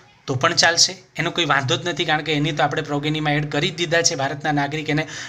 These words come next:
બનાવી જ દીધા છે. પણ ખાલી બી, સી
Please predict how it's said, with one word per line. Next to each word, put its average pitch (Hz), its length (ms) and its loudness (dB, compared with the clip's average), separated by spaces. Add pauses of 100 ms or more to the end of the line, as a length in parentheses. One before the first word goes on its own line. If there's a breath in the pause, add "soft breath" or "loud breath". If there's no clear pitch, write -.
(120)
બનાવી 165 320 4
જ 165 80 -6
દીધા 147 280 2
છે. - 200 -4 (420 loud breath)
પણ 196 120 4
ખાલી 180 460 2 (280 loud breath)
બી, 170 340 2
સી 180 480 2